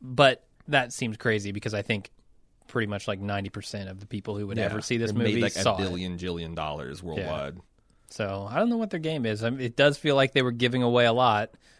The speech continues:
Speaker 1: especially with the very end of that trailer.
Speaker 2: Yeah.
Speaker 1: Um,
Speaker 2: Well, that's what I was saying,
Speaker 1: but
Speaker 2: 'cause I don't think
Speaker 1: okay.
Speaker 2: you, yeah, I don't, yeah, but that's what I'm saying. Like, that seemed like a really big rev-,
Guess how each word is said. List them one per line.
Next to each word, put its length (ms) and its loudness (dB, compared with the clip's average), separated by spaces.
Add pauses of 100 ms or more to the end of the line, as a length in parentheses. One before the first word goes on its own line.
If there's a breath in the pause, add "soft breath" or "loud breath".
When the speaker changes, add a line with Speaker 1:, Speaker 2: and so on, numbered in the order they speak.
(140 soft breath)
Speaker 1:
especially 320 0
with 120 0
the 80 -2
very 420 4
end 220 2
of 160 -4
that 220 -6
trailer. 500 -4 (100)
Speaker 2:
Yeah. 240 -2
Speaker 1:
Um, 220 -10 (560)
Speaker 2:
Well, 80 4
that's 120 0
what 80 2
I 100 8
was 100 0
saying, 140 2
Speaker 1:
but 40 0
Speaker 2:
'cause 60 0
I 60 4
don't 80 2
think 120 6
Speaker 1:
okay. 120 0
Speaker 2:
you, 120 -4
yeah, 180 4
I 40 4
don't, 160 -2
yeah, 260 0
but 220 -8
that's 200 0
what 60 -6
I'm 40 -8
saying. 200 -2
Like, 140 -4
that 180 0
seemed 260 -8
like 200 -4
a 100 -2
really 460 -2
big 300 -6
rev-, 220 -10